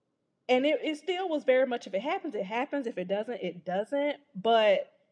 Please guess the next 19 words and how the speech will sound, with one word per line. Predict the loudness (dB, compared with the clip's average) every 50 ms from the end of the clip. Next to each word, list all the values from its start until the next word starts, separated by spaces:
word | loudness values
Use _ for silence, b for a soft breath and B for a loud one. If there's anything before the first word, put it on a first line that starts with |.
| _ _ _ _ -10
for | -10 -6
some | -2 -2 -2 0 0
reason, | 0 0 0 -2 -2
I | -2 -2 -2
had | -2 -4 -4 -4 -2
guidelines | -2 0 0 0 -2 -2 -2 -4 -4 -4 -6 -10 -10 -12
on | -12 -12 -12 -12 -12
it. | -12 -12 -4 -2
And | -2 2 6
maybe | 6 6 6 8
that's | 4 2 4 4
a | 2
personality | 2 2 -4 -4 -4 -4 -8 -6 -4 -2 -2 -2 -2 -2 -4 -6 -8 -6 -4
thing. | -4 -2 -2 -2 -4 -4 -4 -2
I | -2 0 0 0 -2 -2
am | -4 -6 -6 -6
very | -4 -2 -2 -2 -2 -4 -6
much | -6 -8 -8 -8 -4 -2
a, | -2 -2 -2 -6 -16